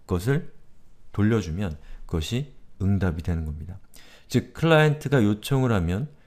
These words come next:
이 서버는 그 요청한 정보를 찾아서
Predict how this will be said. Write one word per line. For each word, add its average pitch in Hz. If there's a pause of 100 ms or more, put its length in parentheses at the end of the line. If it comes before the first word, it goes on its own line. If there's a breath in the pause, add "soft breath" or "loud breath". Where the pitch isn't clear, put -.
(240 soft breath)
이 90
서버는 123 (180)
그 101
요청한 123
정보를 98
찾아서 113